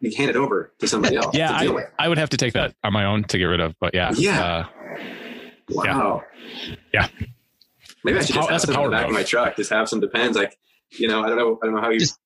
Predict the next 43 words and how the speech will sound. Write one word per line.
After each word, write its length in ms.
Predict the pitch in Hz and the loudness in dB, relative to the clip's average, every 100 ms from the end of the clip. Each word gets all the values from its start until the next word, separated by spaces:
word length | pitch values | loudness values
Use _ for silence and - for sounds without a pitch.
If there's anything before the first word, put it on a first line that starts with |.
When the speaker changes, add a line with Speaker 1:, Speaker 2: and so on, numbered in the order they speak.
| _ | _
Speaker 3:
don't 120 | 185 | 0
Speaker 1:
you're 80 | 135 | 2
Speaker 3:
say 80 | 139 | 2
anything. 160 | 147 165 | 2 2
Speaker 1:
rolling 140 | 147 | 0
Speaker 3:
Just 160 | 135 131 | 0 0
set 80 | 180 | 0
Speaker 1:
today. 120 | 151 | 0
Speaker 3:
'em, 20 | - | -4
set 220 | - 185 | -2 0
'em 100 | 196 | 2
out 160 | 156 151 | 2 0
there 160 | 156 131 | 0 0
and 120 | 117 | 2
just 160 | 123 - | 0 0
be 60 | |
like, 160 | 123 117 | 0 0
"You 60 | 175 | 0
know, 120 | 170 | 2
if 140 | 165 - - - - _ - | 0 -2 -16 -18 -18 _ -6
whatever." 280 | 170 156 120 | 0 0 0
And 140 | 117 - - | -2 -4 -2
Speaker 2:
Yep. 140 | 123 - | -2 -2
Speaker 1:
Right. 180 | 135 143 | -2 0
I'll 120 | 139 | 2
just, 160 | 143 113 | 0 0
I'll, 140 | 135 | 0
with, 140 | 127 - | -2 -2
Speaker 2:
Slide 420 | 131 123 120 120 | 0 2 2 2
'em 60 | 123 | 2
Speaker 1:
with 140 | 127 | 0
a 20 | |
Speaker 2:
across 160 | 127 147 | 0 0
the 60 | 151 | 2
Speaker 1:
Sharpie 60 | 127 | 2
on 60 | |
Speaker 2:
table. 160 | 113 120 | 2 0
Speaker 1:
side, 500 | 123 117 - - - - | 0 -2 -4 -6 -6 -2
I'll 80 | 143 | 0
be 160 | 123 | 2
like, 200 | 120 107 | 0 0
"Client, 400 | - 131 123 113 | -2 0 0 -2
client, 400 | - 131 123 107 | -2 0 2 0